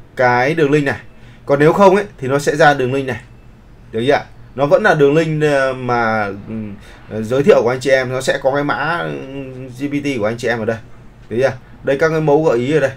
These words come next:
Đấy, anh chị em có thể sao chép cái mẫu ở đây. Được chưa? Đó. Nhưng mà Huy gắn thêm cái tên của mình vào đây, tạo ra cái đường link gọi là rút gọn. Được chưa? Đấy.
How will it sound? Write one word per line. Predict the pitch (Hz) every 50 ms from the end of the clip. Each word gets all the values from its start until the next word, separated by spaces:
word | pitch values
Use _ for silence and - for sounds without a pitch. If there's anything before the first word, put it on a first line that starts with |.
| - - - - - - - -
Đấy, | - 104 113
anh | 131 135
chị | 127 131
em | 110 120 120
có | 131
thể | 135 123
sao | 95 - 127 120
chép | 117 - 147 147 143 - -
cái | - 117
mẫu | 123 117 101 104 143
ở | 139 113
đây. | 113 110 - - - - - - - - - - - -
Được | 101 107 107
chưa? | 123 117 - - - - - - - - - - - - -
Đó. | - 104 110 113 - - - - - - - - - - - - -
Nhưng | - 139
mà | 151
Huy | 151 147 156 165 165 160 156 147 - - - - - - - -
gắn | - 123 127 127 143
thêm | 180 185 165
cái | 151 156
tên | 156 175 165 156 135
của | 123
mình | 120 120 113
vào | 110 117
đây, | 123 131 127 123 123 127 127 120 113 -
tạo | 113 82 90 117
ra | 123
cái | 120 127 131
đường | 135 123 113 117
link | 123 127 123 120 117 113 113 107 107
gọi | 107 107
là | 104 101
rút | 104 120 151 147
gọn. | 143 139 - - - - - - - - - - - - - - - - - - - - - - -
Được | 104 104
chưa? | 113 131 - - - - - - - - - - -
Đấy. | - 113 127 -